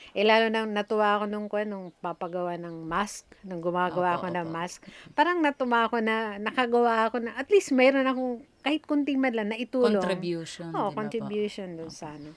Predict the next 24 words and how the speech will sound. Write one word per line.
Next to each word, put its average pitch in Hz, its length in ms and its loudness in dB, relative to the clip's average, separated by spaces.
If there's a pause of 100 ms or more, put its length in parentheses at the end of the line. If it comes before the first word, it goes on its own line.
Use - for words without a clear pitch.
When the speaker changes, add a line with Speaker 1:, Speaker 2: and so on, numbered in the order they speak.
(260)
Speaker 2:
So, 208 160 -4
which 233 240 -6
leads 294 320 -4
me 196 160 -4
sa 165 560 -4
next - 400 -8
question 165 560 -6
is, 180 160 -8
ano 214 240 -6
naman 220 400 -6
po 185 160 -6
y-, 180 160 -8
sa - 240 -10
tingin 170 320 -6
nyo 170 160 -6
yung 165 240 -6
mga 147 400 -6 (480)
challenges, 185 960 -6
yung 156 140 -8
mga 143 420 -10
hadlang 165 400 -10
natin 156 400 -10
dito? 180 480 -12 (720)
Speaker 1:
Ah, 208 880 -6